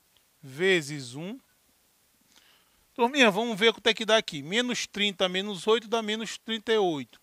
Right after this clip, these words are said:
Vou fazer o seguinte, aqui eu sei que vai dar dez, né?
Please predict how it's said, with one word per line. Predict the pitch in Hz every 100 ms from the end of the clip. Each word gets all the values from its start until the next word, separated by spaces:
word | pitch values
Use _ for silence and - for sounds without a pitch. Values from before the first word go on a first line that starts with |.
| _ _ - -
Vou | 202
fazer | 247 233
o | 240
seguinte, | 269 196 185 139 -
aqui | 202 -
eu | 233
sei | - - 214 220
que | 233
vai | 196 208
dar | 180 180 190 208 _ _ _ _ -
dez, | 139 185 196 165 120
né? | 156